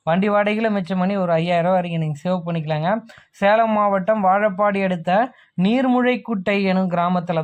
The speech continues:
தான் ரெண்டு மாடுகளுமே விற்பனைக்கு வந்துருங்க. குவாலிட்டி குறைவில்லாத மாடுகள் தான். மொத மாடு ரெண்டு பல்லு தலைச்சங்கிடாரினா, இது ஆறு பல்லுக்கு ரெண்டாம் நீத்துக்கு சினையா இருக்கக்கூடிய ஒரு அருமையான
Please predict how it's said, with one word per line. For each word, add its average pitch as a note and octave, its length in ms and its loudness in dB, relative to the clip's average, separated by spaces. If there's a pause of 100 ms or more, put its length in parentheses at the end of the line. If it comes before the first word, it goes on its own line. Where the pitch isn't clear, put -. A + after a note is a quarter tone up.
தான் G3 120 0 (120)
ரெண்டு G3 320 0
மாடுகளுமே F3+ 460 0 (100)
விற்பனைக்கு D#3+ 480 -4
வந்துருங்க. D#3 360 -4 (460)
குவாலிட்டி G#3+ 440 0 (100)
குறைவில்லாத G3 640 0
மாடுகள் F3+ 400 0
தான். A3+ 160 -2 (360)
மொத F#3+ 220 0
மாடு A3+ 280 2 (260)
ரெண்டு A3+ 340 0
பல்லு G#3 200 -2 (100)
தலைச்சங்கிடாரினா, F3+ 760 -2 (140)
இது F3+ 120 0 (200)
ஆறு G#3+ 240 2
பல்லுக்கு F#3 360 -4 (120)
ரெண்டாம் G#3 340 0
நீத்துக்கு G3+ 360 -6 (100)
சினையா F#3+ 320 -2
இருக்கக்கூடிய F3 360 -6 (100)
ஒரு D#3+ 80 -2 (100)
அருமையான E3+ 480 -4